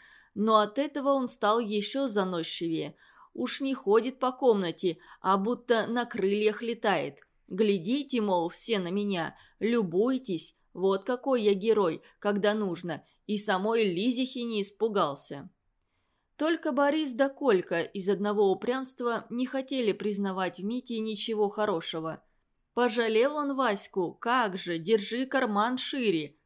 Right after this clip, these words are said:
кричал Коля, выходя вместе с другими ребятами из школы на улицу.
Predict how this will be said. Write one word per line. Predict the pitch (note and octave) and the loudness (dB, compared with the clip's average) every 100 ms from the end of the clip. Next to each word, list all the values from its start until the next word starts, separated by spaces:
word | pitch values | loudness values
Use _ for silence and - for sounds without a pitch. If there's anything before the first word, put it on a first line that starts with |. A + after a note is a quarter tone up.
| _ | _
кричал | G#3 G#3 - F#3+ D#3+ | -2 -2 -2 -2 -2
Коля, | - C4+ B3+ F#3+ | 2 2 4 0
выходя | F#3+ G#3 G3 G3 F#3+ | -2 -2 0 2 0
вместе | F#3+ F#3+ F#3+ F#3 | -2 -6 -6 -8
с | |
другими | E3 F#3 F#3 B3 A#3+ | -4 -2 -2 -2 0
ребятами | F#3+ F#3 G3+ G3 G3 F#3+ - | 0 0 0 -2 -2 -2 -4
из | G#3 | -6
школы | G3+ - G#3 E3+ F3+ | -6 -2 0 0 -2
на | F#3+ G3 | -2 -2
улицу. | E3+ D3 - - - | -2 -6 -8 -10 -12